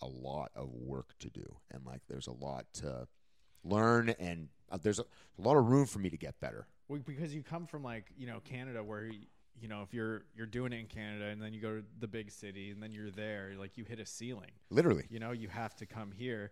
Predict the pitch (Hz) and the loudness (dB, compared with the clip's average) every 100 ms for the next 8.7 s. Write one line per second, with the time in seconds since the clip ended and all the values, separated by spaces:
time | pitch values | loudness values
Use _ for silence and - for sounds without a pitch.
0 | - - 113 123 123 120 113 117 113 110 | -12 -12 -6 -4 -2 -2 -2 -2 -2 -2
1 | 104 104 - 110 - 107 - 117 113 113 | -2 -2 -2 -6 -6 -12 -8 -6 -4 -4
2 | 104 104 101 101 104 98 92 - - - | -6 -6 -6 -8 -6 -6 -6 -12 -20 -20
3 | - - 110 104 101 107 110 113 110 107 | -20 -14 -6 -4 -4 -6 -8 -8 -6 -8
4 | 95 110 101 - 104 95 - 117 107 - | -8 -6 -6 -6 -12 -10 -6 -6 -6 -8
5 | 101 98 98 98 - - - _ - - | -10 -8 -8 -10 -16 -20 -20 _ -6 2
6 | 127 151 185 180 185 135 120 127 123 127 | 4 4 4 2 0 2 2 0 -4 -6
7 | 127 120 123 113 110 113 135 - - - | -4 -4 -4 -6 -6 -4 -4 -6 -14 -18
8 | - _ 127 131 117 107 - | -20 _ -4 -2 0 0 -2